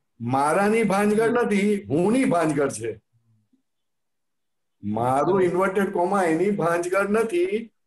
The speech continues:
હુંની ભાંજગડ છે. પછી બીજું, શોખીન એટલે દુખ્યો.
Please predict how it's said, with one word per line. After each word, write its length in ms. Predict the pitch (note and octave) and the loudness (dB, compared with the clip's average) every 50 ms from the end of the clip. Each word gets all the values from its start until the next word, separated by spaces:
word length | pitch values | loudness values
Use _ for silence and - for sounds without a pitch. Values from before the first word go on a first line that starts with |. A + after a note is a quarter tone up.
| _ - | _ -8
હુંની 340 | A2+ C#3 E3+ A3 B3+ C4 A3+ | -4 -2 0 0 2 2 2
ભાંજગડ 540 | G3+ D#3+ D#3+ D3+ D3 C#3 C3+ C#3+ C3+ B2 | 0 0 0 0 0 0 0 -2 -2 -2
છે. 320 | A2 G#2 A2+ G#2 F#2+ F2+ _ _ _ _ - _ _ _ _ _ _ _ _ _ - _ _ _ _ _ _ _ _ _ _ _ _ - | -2 -4 -6 -6 -6 -8 _ _ _ _ -20 _ _ _ _ _ _ _ _ _ -20 _ _ _ _ _ _ _ _ _ _ _ _ -4
પછી 280 | C#3+ C#3 - - F3+ | -2 -2 0 -2 -2
બીજું, 720 | E3 E3+ F#3 F#3 F#3+ F3+ G3 F3+ D#3+ C3 G#2 - - - _ _ _ _ _ _ _ _ _ _ _ _ _ - - - - _ _ _ _ _ _ _ _ _ _ - - - - - - - _ _ _ - - - | -2 -2 -2 -2 0 0 0 2 2 0 -2 -4 -10 -18 _ _ _ _ _ _ _ _ _ _ _ _ _ -20 -20 -20 -20 _ _ _ _ _ _ _ _ _ _ -18 -16 -16 -16 -16 -20 -20 _ _ _ -6 -2 0
શોખીન 380 | E3 D#3 E3 E3 - A3 A3 | 0 0 0 0 0 0 2
એટલે 200 | A3 G#3 G3 G#3 | 2 2 2 2
દુખ્યો. 680 | G3+ G3+ G3 G3 - - G#3 F3 D3 A#2+ - - - | 2 2 0 0 0 0 0 2 2 2 0 -4 -10